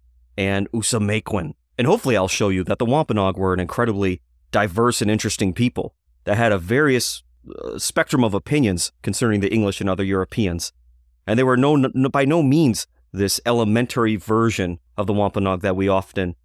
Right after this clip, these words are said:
leave students with, where, "Oh, they helped the Pilgrims because they were nice."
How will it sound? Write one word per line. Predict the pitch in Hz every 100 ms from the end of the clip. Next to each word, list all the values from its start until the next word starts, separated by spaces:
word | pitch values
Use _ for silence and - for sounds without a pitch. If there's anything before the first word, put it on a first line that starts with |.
| _
leave | 113 113 104
students | - 98 90
with, | - - -
where, | 98 90
"Oh, | 104 107
they | 104 110
helped | 123 117 -
the | 110
Pilgrims | - 123 107 92 -
because | - - 95
they | 90
were | 98 95
nice." | 90 92 - -